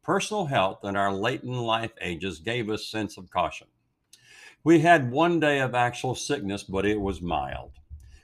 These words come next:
We resumed our normal routine, less family and friends, and are thankful we elected a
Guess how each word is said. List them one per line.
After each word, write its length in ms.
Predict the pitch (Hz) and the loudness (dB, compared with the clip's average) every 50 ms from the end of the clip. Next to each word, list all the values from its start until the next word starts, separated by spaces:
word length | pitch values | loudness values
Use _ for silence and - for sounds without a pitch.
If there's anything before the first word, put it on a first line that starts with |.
| _ - | _ -2
We 80 | 123 | 0
resumed 500 | 123 120 123 107 104 113 139 165 185 170 | 2 2 2 0 2 4 4 4 4 4
our 160 | 143 113 104 101 | 4 2 2 2
normal 300 | 101 113 127 147 165 170 | 2 2 2 4 4 2
routine, 800 | 170 180 180 175 156 - 135 127 104 95 101 120 127 120 104 92 90 | 2 2 2 0 0 -2 -2 -2 -2 -2 -2 -4 -4 -6 -8 -10 -10
less 320 | 90 90 92 92 90 - | -6 -4 -4 -4 -4 -4
family 340 | - - 95 90 82 82 80 | -4 -2 -2 0 0 -2 -4
and 180 | 78 80 80 - | -4 -6 -8 -8
friends, 440 | - 90 80 78 80 92 90 - - - | -6 -4 -4 -4 -4 -6 -10 -10 -8 -6
and 160 | 104 120 139 | -4 -2 -2
are 80 | 139 135 | -2 -4
thankful 500 | 131 - 175 196 202 190 - - 180 151 | -4 -4 -2 -2 -2 -4 -4 -4 -2 0
we 160 | 127 120 113 | 0 0 0
elected 480 | 104 101 107 123 127 127 - 104 95 95 | -2 -2 0 -2 -2 -2 -4 -4 -2 -2
a 140 | 92 92 | -4 -4